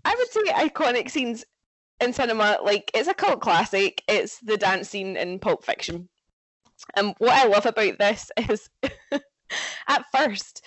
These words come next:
when Uma Thurman's character says, you know, "You promised you would take me out and we could do whatever I want and I want to dance and I want to win," John Travolta genuinely does look scared. Like,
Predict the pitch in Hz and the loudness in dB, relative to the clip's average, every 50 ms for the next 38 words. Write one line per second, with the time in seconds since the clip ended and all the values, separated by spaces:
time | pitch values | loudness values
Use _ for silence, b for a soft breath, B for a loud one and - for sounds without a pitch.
0 | B B B - 208 220 214 214 214 208 214 214 - - - 220 214 196 220 - | B B B -2 0 2 4 4 2 2 0 -4 -6 -4 -4 -2 -2 -2 -2 -2
1 | 208 196 196 196 196 214 - - - 196 190 - - - 190 208 - - 185 180 | -2 -2 -2 -4 -6 -6 -8 -4 -2 0 0 0 -2 -4 -6 -4 0 0 2 2
2 | 175 180 196 - - B B B B B B - 190 196 185 180 202 220 285 - | 2 0 -2 -6 -12 B B B B B B -6 -2 0 0 0 0 -2 -4 -2
3 | - 294 277 262 277 269 - - - - - 220 220 240 240 247 - 285 - 226 | 0 0 0 0 -2 -4 -6 -10 -12 -12 -10 -6 -4 -4 -4 -2 -2 -2 -2 -2
4 | 233 226 220 220 220 214 214 - - 180 190 233 - 277 226 240 226 220 - 208 | 0 2 2 4 4 4 4 2 0 -2 -4 -4 -4 -4 -2 0 0 2 2 2
5 | 220 220 208 202 202 208 202 196 196 175 110 147 196 233 247 233 240 - - 226 | 4 4 2 2 4 4 2 2 2 0 0 0 2 2 2 2 0 -2 0 0
6 | 208 202 190 - - - - 285 294 - 330 233 202 - - 262 214 208 196 202 | 2 2 2 0 -4 -2 0 0 2 2 2 2 0 0 -2 -2 0 0 0 0
7 | 202 208 B B B B B B _ _ - 269 262 269 359 - 415 349 302 311 | -2 -8 B B B B B B _ _ 0 0 0 0 0 -2 -2 -2 0 0
8 | 311 311 - 339 302 254 226 190 - - 196 190 330 285 320 302 302 294 262 269 | -2 0 0 0 0 0 0 -4 -4 -2 0 2 2 2 2 2 0 0 0 -2
9 | 247 202 180 220 220 262 247 220 214 226 240 233 - - - - - - 202 214 | -2 -2 0 0 0 2 0 -2 -2 -2 -2 -2 -2 -4 -10 -14 -8 -4 0 2
10 | 240 277 254 208 - - - - - _ _ _ _ - 226 220 214 - - | 2 2 2 -2 -4 -12 -18 -20 -20 _ _ _ _ 0 0 0 0 -2 -8